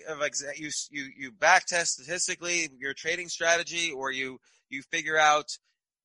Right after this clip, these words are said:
uh, you know, look at Warren Buffett. He, he won't invest.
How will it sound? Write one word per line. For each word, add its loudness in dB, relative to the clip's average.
uh, -4
you -6
know, 0
look 0
at -2
Warren 8
Buffett. 2
He, -6
he -10
won't -2
invest. 0